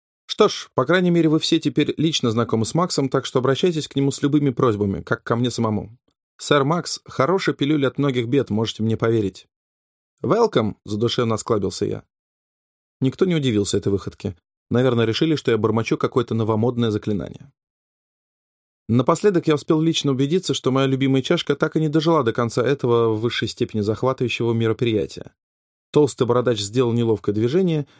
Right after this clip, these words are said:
чашка полетела на пол и раскололась, точнехонько пополам. Добродушное румяное лицо толстяка вытянулось в такую виноватую гримасу, что мне пришлось его утешать.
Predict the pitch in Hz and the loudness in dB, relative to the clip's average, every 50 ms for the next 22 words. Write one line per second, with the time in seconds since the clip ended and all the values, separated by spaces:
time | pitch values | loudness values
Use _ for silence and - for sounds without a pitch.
0 | _ - - 147 143 135 - - 117 - 117 110 104 - 117 107 113 131 170 185 | _ -4 0 0 0 0 0 -4 -4 -2 -2 -2 -2 0 0 0 0 0 -2 0
1 | 175 165 - - - 165 170 156 151 - - - 127 113 104 101 98 95 98 - | 0 -2 -2 -2 -2 -2 0 -2 -2 -4 -2 0 0 2 2 2 2 0 -2 -4
2 | - - _ _ _ - 110 - - 123 131 131 139 120 104 - 101 - 113 - | -8 -20 _ _ _ -4 -4 -2 -2 -2 -2 0 -2 -2 -2 -4 -4 -4 -4 -4
3 | - 101 85 73 71 87 - _ _ _ _ _ _ _ _ _ _ _ _ _ | -2 -2 -4 -4 -6 -10 -16 _ _ _ _ _ _ _ _ _ _ _ _ _
4 | _ _ - - 113 120 123 139 143 147 160 151 - 135 127 123 127 127 131 123 | _ _ -4 -2 0 2 2 2 2 2 0 0 0 0 0 2 2 2 2 2
5 | 123 120 120 113 - 131 120 - 120 113 - - 120 - 123 117 117 131 123 - | 0 0 -2 0 0 -2 -2 0 -2 -4 -4 -4 -4 -2 0 0 0 -2 -2 -2
6 | 117 113 110 - - - 117 - - 147 131 113 113 110 117 117 120 113 104 - | -2 -4 -4 -4 -4 -6 -6 -4 -2 -2 0 0 0 0 0 0 0 -2 -2 -2
7 | 104 98 110 117 123 151 180 180 - - 123 120 - - - 127 131 143 139 - | -2 0 0 0 0 0 0 -2 -2 -2 -4 -4 -4 -4 -2 0 2 2 0 0
8 | 131 123 - - 147 143 - 147 131 135 139 127 - - 127 - - 104 101 - | -2 -4 -2 0 -2 0 0 0 0 0 0 0 0 -2 -4 -2 -4 -6 -8 -10
9 | - _ | -14 _